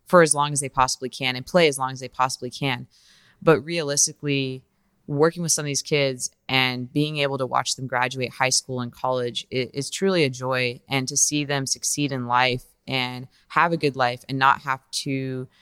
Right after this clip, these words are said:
struggle financially as much anymore and not have them in jail and just to see them succeeding is a really big deal for me. I feel like that all of the failures I encountered in my life brought me to this moment where I actually have the,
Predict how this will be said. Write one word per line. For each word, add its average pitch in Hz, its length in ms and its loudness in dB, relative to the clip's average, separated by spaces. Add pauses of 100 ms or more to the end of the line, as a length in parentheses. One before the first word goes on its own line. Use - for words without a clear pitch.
(120)
struggle 147 440 0
financially 127 580 -4
as 123 120 -2
much 123 260 -6
anymore 127 440 -6
and 131 160 -4
not 135 240 2 (160)
have 131 160 -4
them 131 120 -8
in 127 120 -8
jail 123 480 0
and 123 400 -6 (280)
just - 200 2
to 233 60 -2
see 180 200 2
them 190 140 0
succeeding 147 460 -4
is 131 120 -4
a 131 60 -10
really 180 180 0
big 143 160 -4
deal 127 180 -2
for - 160 -14
me. 123 280 -8 (800)
I 147 60 0
feel 170 220 0
like 160 180 2
that - 100 -10
all 147 180 2
of 156 80 -12
the 143 60 -20
failures 135 500 -4
I 131 360 0 (120)
encountered 143 480 0
in 135 100 -10
my 123 120 -4
life 120 640 -2 (400)
brought 135 320 2
me 139 80 -10
to - 140 -6
this 131 180 -6
moment 127 380 -6
where 127 240 -2
I 127 140 -2
actually 139 320 -4
have 131 280 0 (220)
the, 123 720 -8